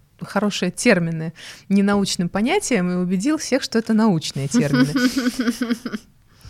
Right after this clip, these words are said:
Speaker 2: Ну, щас, мне кажется, уже все разгадали этот фокус, уже все такие.
Speaker 1: Но всё равно это наука.
Speaker 2: Мгм.
Speaker 1: Это психология.
Speaker 2: Это,
Speaker 1: Это
Speaker 2: да,
Speaker 1: Юнг
Speaker 2: это,
Speaker 1: сказал.
Speaker 2: это часть
Speaker 1: Сказал.
Speaker 2: психологии, да,
Speaker 1: Да.
Speaker 2: да. Это
Speaker 1: Вот.
Speaker 2: Юнг сказал.
Speaker 1: Это Юнг сказал.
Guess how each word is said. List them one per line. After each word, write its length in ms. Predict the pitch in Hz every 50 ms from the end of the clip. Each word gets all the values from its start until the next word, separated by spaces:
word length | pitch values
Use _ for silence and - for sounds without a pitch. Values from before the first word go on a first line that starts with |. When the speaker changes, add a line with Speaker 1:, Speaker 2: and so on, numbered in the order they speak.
| - - - - - - 226
Speaker 2:
Ну, 60 | - 233
щас, 220 | - 370 392 -
мне 100 | 403 370
кажется, 320 | - 320 311 320 - - 294
уже 160 | 277 - 269
все 300 | - - - - 277 262
разгадали 760 | 233 240 233 233 247 226 226 240 247 226 214 170 151 131 127
этот 280 | 123 131 - - - -
фокус, 460 | - - 131 131 - - - - -
уже 140 | 151 - 170
все 180 | - - - -
такие. 460 | - - - - - - 165 175 185 - _ _ _ _ _ _ _ _ _ -
Speaker 1:
Но 120 | 208 220
всё 200 | 208 - - 254
равно 480 | 226 226 233 269 311 262 180 175 240 277 - _ _ _ _
это 260 | 214 208 - - 190
наука. 400 | 208 233 240 220 233 208 196 233
Speaker 2:
Мгм. 80 | 254 254 _ _ _ -
Speaker 1:
Это 140 | 185 - -
психология. 680 | - - 240 - - 262 220 202 208 202 214 220 233 240
Speaker 2:
Это, 220 | 226 247 - - 339
Speaker 1:
Это 200 | 226 - - 247
Speaker 2:
да, 80 | 226
Speaker 1:
Юнг 140 | 254 254 247
Speaker 2:
это, 80 | 220 247
Speaker 1:
сказал. 240 | - 285 254 226 208 -
Speaker 2:
это 240 | 233 311 - -
часть 240 | - - - 277 302 -
Speaker 1:
Сказал. 220 | - - - 320
Speaker 2:
психологии, 600 | - - 311 269 247 220 214 233 226 233 226 240 - -
да, 340 | 233 226 214 208 208 220 233 - _ _ -
Speaker 1:
Да. 180 | 214 214 220
Speaker 2:
да. 20 | 226 - - - - - - - 226 - - 349 - -
Это 100 | 214 226
Speaker 1:
Вот. 200 | 220 220 226 208
Speaker 2:
Юнг 180 | 226 220 233 -
сказал. 380 | - - - - - - 165 196
Speaker 1:
Это 120 | - -
Юнг 260 | 254 240 247 233 220 -
сказал. 380 | - - 190 185 175 165 170